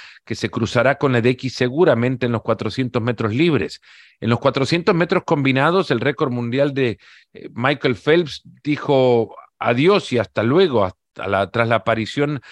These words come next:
de un jovencito francés de veintiún años que rompió este récord en Fukuoka. León Marchand también será gran candidato en los doscientos metros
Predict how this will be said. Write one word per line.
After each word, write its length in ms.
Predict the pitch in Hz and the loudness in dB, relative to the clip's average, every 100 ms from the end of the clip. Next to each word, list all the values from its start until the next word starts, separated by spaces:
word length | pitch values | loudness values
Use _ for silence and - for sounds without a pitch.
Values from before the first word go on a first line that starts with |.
| - _ - | -20 _ -10
de 160 | 113 | -6
un 80 | 123 | -4
jovencito 640 | - 127 120 113 175 160 117 | 0 0 0 0 -2 -2 0
francés 360 | 127 113 135 | -2 0 0
de 100 | 131 | 0
veintiún 460 | 120 117 127 147 135 | 0 -2 0 2 2
años 280 | 147 143 - | 2 0 -2
que 120 | 117 | -2
rompió 360 | 110 113 135 | -2 -2 -2
este 200 | 139 - | -2 -2
récord 380 | 113 131 127 120 | -2 -4 -4 -4
en 100 | 117 | -4
Fukuoka. 580 | 95 110 - 165 - 95 - - - - | -6 -6 0 0 0 -4 -8 -20 -12 2
León 320 | 135 151 165 | 4 4 4
Marchand 580 | 151 127 185 185 123 - | 0 0 -2 0 -2 -6
también 340 | 92 98 131 | -8 -4 -2
será 260 | - 113 117 | 0 0 2
gran 280 | 120 123 | 0 0
candidato 560 | 110 120 110 120 123 131 | -2 -2 0 0 0 0
en 60 | 117 | -4
los 100 | 107 | -2
doscientos 460 | 113 - 127 127 | -4 -4 -4 -2
metros 420 | 117 127 127 120 | -2 0 0 -2